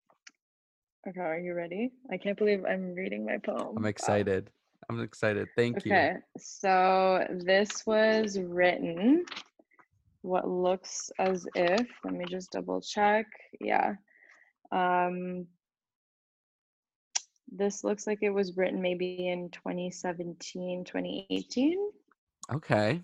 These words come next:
Speaker 1: So it's an old one, but it's a good one. But this is an example of how you can, how you can do poetry and not rhyme. So, warm rays cook the skin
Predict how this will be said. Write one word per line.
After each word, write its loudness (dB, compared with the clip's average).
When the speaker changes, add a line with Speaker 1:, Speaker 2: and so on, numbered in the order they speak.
Speaker 1:
So 0
it's 0
an 0
old 4
one, 2
but -2
it's -4
a 2
good 2
one. -2
But 2
this 8
is 6
an 10
example 6
of 2
how 2
you -2
can, -6
how 0
you 4
can 2
do 6
poetry 2
and 0
not 2
rhyme. -2
So, -8
warm 6
rays 0
cook -4
the 0
skin -4